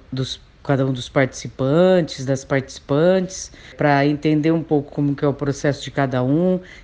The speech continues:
e a proposta, projeto, né, de livro, e também dar essa orientação um pouco mais direcionada.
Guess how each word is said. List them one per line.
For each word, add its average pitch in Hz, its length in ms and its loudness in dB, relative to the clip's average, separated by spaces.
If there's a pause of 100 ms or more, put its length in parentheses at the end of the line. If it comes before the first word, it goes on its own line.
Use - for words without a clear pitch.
e 143 120 2
a 139 80 2
proposta, 139 1000 2
projeto, 131 1040 0
né, 139 220 2
de 120 140 -6
livro, 185 600 2 (480)
e 143 80 -2
também 156 380 2
dar 156 480 2
essa 143 240 -2
orientação 143 540 -2
um 143 60 -4
pouco 156 260 -4
mais 151 500 0
direcionada. 151 960 0